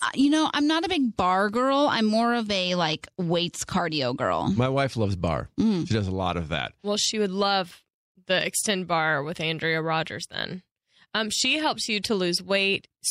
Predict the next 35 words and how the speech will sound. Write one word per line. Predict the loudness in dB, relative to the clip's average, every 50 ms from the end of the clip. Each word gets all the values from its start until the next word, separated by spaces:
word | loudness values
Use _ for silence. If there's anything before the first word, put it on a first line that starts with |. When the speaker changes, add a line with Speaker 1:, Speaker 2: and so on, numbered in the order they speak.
| -2 0
Speaker 3:
sculpt | 0 -2 -2 -2 -6
lean | -12 -6 -2 0 0 0 0 0
muscle, | 0 -2 -2 -2 -2 -2 0 0
which | 0 0 0
is | 0 -2
actually | -2 -2 -2 0 0 0
what | 2 2 2
I | 0 0
wanna | 0 -2 -4 -4 -2
do, | 0 0 0 0 -2 -4 -10 -20 -20 -18 -6
and | -2 -2 0 2
build | 0 0 0 0
strength | 0 0 0 -2 -2 -4 -6 -12 _ _ _ _ _ _
without | -4 -4 -2 -2 0 -2 -2 -2 -2
the | -4 -4
bulk. | 0 0 0 2 2 0 -4 -4
So | -2 0
it's | 0 0 0
a | 0
mix | 0 0 -2 -2 -4
of | -4 -4
cardio, | -4 -2 0 0 2 2 2 2 0 0
Pilates, | -2 -6 -2 0 0 2 2 2 0 0 -2 -4 -4
and | -2 -2 -2 -2 -2
ballet | -2 -2 0 0 0 -2
fundamentals. | -2 -2 -4 -4 -4 -4 -4 -4 -6 -4 -2 -2 -2 -2 -2 -4 _ -18 -20 -20 _ _
The | -8 -2
best | -2 -2 -2 -2 -4
part | -4 -4 -2 0
is | 0 -2 -2 -4 -6 _ _ _ -6
no | -4 0 0 0 0
bar | 0 0 0 0 2 0 0
is | -2 -2 -4
required. | -6 -10 -6 -2 0 0 2 2 0 0 -2 -6 -8 -14 _ _ _ _ _ _ _ _ -4
I | -2 0 0 0 -2